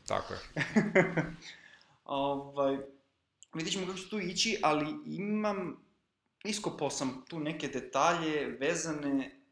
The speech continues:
Speaker 2: za Fulcovu povredu.
Speaker 1: Aha.
Speaker 2: Ono što smo rekli da nikad nećemo saznati.
Speaker 1: Dobro.
Speaker 2: I verovatno nikad nećemo saznati. Ovo je sve špekulacija.
Speaker 1: Okej.
Speaker 2: A, ono što se izgleda desilo, tačnije, m,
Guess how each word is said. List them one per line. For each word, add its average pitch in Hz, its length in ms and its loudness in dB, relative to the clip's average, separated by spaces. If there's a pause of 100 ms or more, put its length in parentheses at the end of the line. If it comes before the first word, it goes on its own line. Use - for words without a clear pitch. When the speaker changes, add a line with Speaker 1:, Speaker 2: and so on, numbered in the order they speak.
(200)
Speaker 2:
za 120 400 -4
Fulcovu 151 380 -4
povredu. 120 420 0 (180)
Speaker 1:
Aha. 98 260 2
Speaker 2:
Ono 160 180 6
što 170 140 -2
smo 151 180 -2
rekli 180 240 2
da 143 60 0
nikad 165 240 0
nećemo 143 300 0
saznati. 107 440 0 (100)
Speaker 1:
Dobro. - 300 -4
Speaker 2:
I - 40 0
verovatno 156 460 8
nikad 135 220 -2
nećemo 131 300 -2
saznati. 160 540 -2
Ovo 175 260 4
je 151 60 4
sve 180 640 2 (1200)
špekulacija. - 680 4 (320)
Speaker 1:
Okej. 117 380 -6 (280)
Speaker 2:
A, 131 960 4 (300)
ono 175 340 6
što - 400 -4
se 147 340 0
izgleda 139 440 4
desilo, 101 520 -2
tačnije, 139 380 -2
m, 143 480 -4